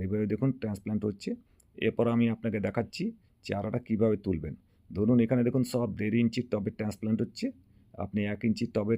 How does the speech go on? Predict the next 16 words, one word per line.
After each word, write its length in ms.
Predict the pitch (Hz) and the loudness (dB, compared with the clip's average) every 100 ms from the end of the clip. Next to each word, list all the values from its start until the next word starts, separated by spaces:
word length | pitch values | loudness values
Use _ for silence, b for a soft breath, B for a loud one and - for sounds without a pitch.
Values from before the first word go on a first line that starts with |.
| - | -2
ট্রান্সপ্ল্যান্ট 380 | 104 - 104 104 | -6 -4 -6 -4
করতে 240 | 98 98 | -6 -4
পারেন। 220 | 104 123 196 - _ _ _ _ - _ _ - - - - - _ _ - | -2 -2 -6 -12 _ _ _ _ -20 _ _ -20 -20 -20 -20 -20 _ _ -14
দেখুন 300 | 85 95 87 85 | -8 -4 -4 -4
পদ্ধতিটা 460 | 98 95 104 117 113 92 | -4 -2 0 0 0 0
দেখে 160 | 110 | 0
নিন 160 | 123 208 - - - | 0 0 -6 -20 -8
কাছ 180 | 80 101 - | -6 -6 -4
থেকে। 180 | 110 147 226 - - - - - _ _ - - - _ _ _ _ _ _ _ 101 | -2 -2 -4 -12 -20 -20 -20 -20 _ _ -20 -20 -20 _ _ _ _ _ _ _ -4
এগুলো 220 | 101 101 | 0 0
হচ্ছে 160 | 101 120 | 0 -2
সিডলিং, 340 | - 98 101 180 262 - - - | 0 0 2 2 0 -6 -20 -10
এগুলো 160 | 110 101 | -6 -6
ট্রান্সপ্ল্যান্ট 380 | 92 85 - 76 | -6 -6 -8 -10
করা 120 | - - | -12 -16
হচ্ছে। 200 | - - | -18 -20